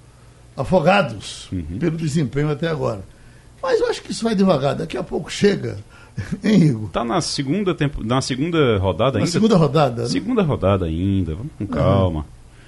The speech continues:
Speaker 2: Tem muito jogo pra o Afogados ganhar ainda e, e isso aí, é, ser destacado.
Speaker 1: É de verdade, essa coisa do clima da capital, o clima da torcida aqui perto,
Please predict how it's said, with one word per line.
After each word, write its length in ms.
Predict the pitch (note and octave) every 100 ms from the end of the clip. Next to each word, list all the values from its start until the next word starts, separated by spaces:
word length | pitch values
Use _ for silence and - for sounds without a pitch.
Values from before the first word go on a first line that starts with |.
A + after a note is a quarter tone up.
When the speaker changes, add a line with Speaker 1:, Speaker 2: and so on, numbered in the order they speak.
| - - -
Speaker 2:
Tem 120 | C#3+
muito 280 | C3+ F3 D#3
jogo 300 | A2 C3+ B2
pra 240 | A#2+ A2+
o 120 | G#2 G#2
Afogados 440 | F#2+ F2 F#2 E2
ganhar 400 | E2+ G2 F2 F2+
ainda 480 | D#2 D#2 G2 F2+ D#2+
e, 40 | D#2 D#2 D2 C2 C2+
e 220 | D2 D2+
isso 180 | D2+ E2+
aí, 380 | D2+ D#2+ D#2+ D2 - - - - -
é, 800 | E2 D#2+ E2 D#2+ D#2 D2+ D2 C#2+
ser 160 | -
destacado. 560 | F#2+ - D#2 - C#2+ D#2 - -
Speaker 1:
É 60 | -
de 80 | G#3
verdade, 340 | A#3+ G#3+ G3+ G3 -
essa 240 | G#3+ B3
coisa 220 | G#3+ A3
do 100 | F#3+
clima 400 | D#3 A3+ C4 G#3
da 80 | D3+
capital, 580 | C3+ C3 G#2+ - D3 C3+
o 60 |
clima 340 | B2 F#3+ G#3 E3
da 140 | D#3
torcida 460 | A#2+ D3 - E3 C#3+
aqui 140 | -
perto, 520 | A2+ C#3+ D#3 C3+ -